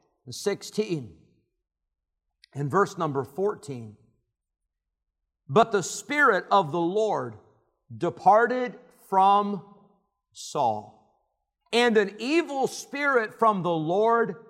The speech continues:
troubled him." Why did the Spirit of the Lord depart from Saul?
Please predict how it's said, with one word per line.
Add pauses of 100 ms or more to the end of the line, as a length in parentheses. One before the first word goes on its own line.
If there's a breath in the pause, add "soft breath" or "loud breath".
(340)
troubled
him." (1000)
Why
did
the
Spirit
of
the
Lord
depart
from
Saul?